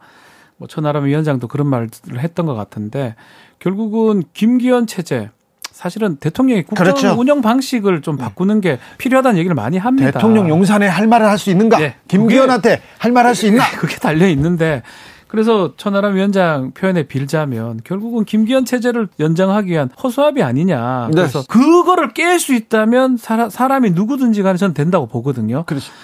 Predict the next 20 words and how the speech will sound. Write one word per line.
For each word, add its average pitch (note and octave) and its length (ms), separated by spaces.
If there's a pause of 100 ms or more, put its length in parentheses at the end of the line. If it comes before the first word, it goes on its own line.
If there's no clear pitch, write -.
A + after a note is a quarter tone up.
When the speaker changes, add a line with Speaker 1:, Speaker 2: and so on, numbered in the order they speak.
(120)
Speaker 1:
근데 F#3 200
인요한 G3+ 640
위원장께서 D3 560
그걸 D3+ 260
깰 A3+ 180
수 G3+ 120
있을지, C3 600 (140)
혁신위원 B3+ 640
인선을 B3 340
또 C#3+ 240
이제 A#2+ 380
Speaker 2:
봐야죠. G3 420
Speaker 1:
보면, D3+ 200 (160)
<laughs> G3 120
보면 G#3+ 400 (160)
Speaker 2:
박성중. A3+ 580 (480)
Speaker 1:
좀 B3 140
그렇게 B3+ 320
보이지가 A3 520
않아요. C3 300